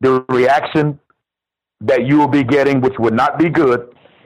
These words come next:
and I don't wanna have to go through that. Would you please, just please do not wear that mask? I actually had to do that. Uh,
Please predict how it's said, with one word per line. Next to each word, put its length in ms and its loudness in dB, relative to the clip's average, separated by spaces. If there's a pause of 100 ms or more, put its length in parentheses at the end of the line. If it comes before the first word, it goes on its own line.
(140)
and 80 0
I 80 2
don't 120 0
wanna 120 2
have 120 -2
to 80 0
go 200 0
through 180 0
that. 200 0
Would 120 -4
you 80 -2
please, 440 2 (120)
just 180 -2 (260)
please 460 0
do 80 -2
not 260 0
wear 160 2
that 160 0
mask? 340 0 (360)
I 160 2
actually 220 0
had 100 0
to 60 2
do 200 0
that. 260 -4 (760)
Uh, 580 2